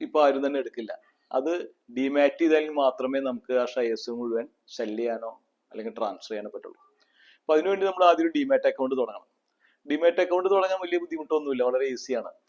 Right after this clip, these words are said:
നമുക്ക് അതിന്റെ ഒരു, ഓ, ഏജൻസിയോട്, അതിന്റെ ബ്രോക്കിംഗ് ഫേമിനോട് പറഞ്ഞു കഴിഞ്ഞാൽ അവര് ഒരു ലിങ്ക് അയച്ചു തരും. നമുക്ക് തന്നെ ഓൺലൈനിൽ നമുക്ക് ചെയ്യാൻ പറ്റും. നമ്മുടെ കെ വൈ സി ഡോക്യുമെന്റ്, ആധാർ കാർഡ്, പാൻ കാർഡ്, ചെക്ക് ലീഫിന്റെ കോപ്പി,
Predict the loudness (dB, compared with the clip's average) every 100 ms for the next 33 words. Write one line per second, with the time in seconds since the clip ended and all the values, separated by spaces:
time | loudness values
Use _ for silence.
0 | _ _ -8 -2 2 2 4 2 0 -2
1 | -6 0 0 2 2 2 0 0 4 4
2 | 4 2 0 -4 -12 -4 2 2 2 -2
3 | -2 0 4 6 4 2 -2 -2 -2 -2
4 | -2 -4 -8 -10 -10 -4 -2 2 2 2
5 | 0 -6 -6 -6 -8 -4 -4 -2 -6 -6
6 | _ _ -4 0 2 0 0 -4 -6 -8
7 | -10 -8 -8 -10 -10 -10 -6 -4 -4 -4
8 | -8 -8 -8 -12 -12 -10 -8 -8 -8 -10
9 | -10 -10 -10 -10 -12 -10 -10 -10 -12 -14
10 | -14 -14 -14 -16 -16 -12 -12 -12 -18 -18